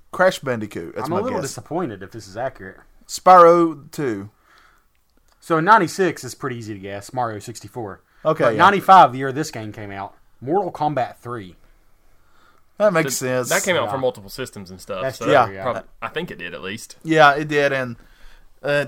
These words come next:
Speaker 1: and to be fair, that's probably when Mortal Kombat had a lot of hype behind it too.
Speaker 2: Yeah.
Speaker 3: Well, I don't wanna let the cat out of the bag, but this is already ten times better than that game.
Speaker 1: Ooh, hoo, hoo.
Speaker 2: Because the second best-selling game of ninety-five
Speaker 1: Was?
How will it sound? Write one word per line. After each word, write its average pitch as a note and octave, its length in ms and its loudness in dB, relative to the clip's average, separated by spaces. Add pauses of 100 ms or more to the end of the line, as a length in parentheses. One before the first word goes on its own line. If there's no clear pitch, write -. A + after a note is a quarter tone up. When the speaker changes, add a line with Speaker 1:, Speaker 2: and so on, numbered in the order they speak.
(120)
Speaker 1:
and E3+ 100 -2
to E3 60 -2
be D3+ 140 -2
fair, C#3+ 400 0
that's C#3 160 -4
probably C#3+ 320 -2
when C3+ 180 -4
Mortal C3+ 240 -6
Kombat B2+ 420 -4
had B2+ 220 -6
a - 80 -8
lot B2 220 0
of A2 80 -2
hype B2+ 260 0 (180)
behind C#3 320 -4
it - 120 -14
too. D3 260 -4
Speaker 2:
Yeah. F#2+ 160 -14
Speaker 3:
Well, B2 100 0
I - 40 4
don't G3+ 80 2
wanna D#3+ 140 0
let C3+ 100 -6
the A#2 80 -12
cat D3 180 2
out A#2+ 60 0
of G#2+ 60 -4
the G#2+ 60 -8
bag, G2+ 240 -6
but G2+ 120 -16
this A#2 120 -12
is A2 120 -14
already G#2 260 -4
ten A#2+ 160 -10
times G2+ 220 -8
better G2+ 180 -6
than G2 120 -10
that A2 160 -4
game. E2+ 180 -18 (640)
Speaker 1:
Ooh, E3 380 0 (260)
hoo, E3+ 120 -2
hoo. F#3 260 0 (100)
Speaker 2:
Because C3 640 2
the A#2+ 60 -14
second G#3+ 320 0
best-selling C3+ 400 -4
game A#2+ 180 -8
of A2 60 -12
ninety-five A2 680 -8
Speaker 1:
Was? C#3+ 480 -2